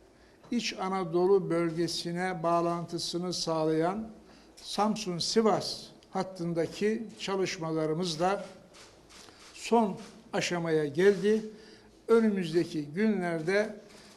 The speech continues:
bu projeyi inşallah hizmete açacağız. Bazı eksik kalan toparlanma, e, işleri var. E, bunları inşallah, e,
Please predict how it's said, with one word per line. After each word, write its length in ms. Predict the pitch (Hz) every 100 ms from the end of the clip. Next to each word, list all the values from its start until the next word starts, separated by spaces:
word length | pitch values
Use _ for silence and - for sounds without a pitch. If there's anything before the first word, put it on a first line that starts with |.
| -
bu 440 | 185 170 233 220 214
projeyi 720 | 190 190 165 165 170 196 220 - - - - -
inşallah 640 | 226 - 170 160 190 202 - - - -
hizmete 600 | 185 165 151 190 202 185 - -
açacağız. 800 | 196 180 160 160 139 131 - -
Bazı 580 | 165 214 208 170 208 214
eksik 420 | 208 - - -
kalan 320 | 175 175 180 180 - - - -
toparlanma, 800 | - 180 185 185 185 180 180 175 - -
e, 180 | 160 170
işleri 400 | 160 - 156 143
var. 340 | 160 202 202 - 143 - - - - - - -
E, 400 | 165 160 156 156
bunları 560 | 196 214 196 180 185 202
inşallah, 580 | 185 180 170 165 185 302 - -
e, 60 | 185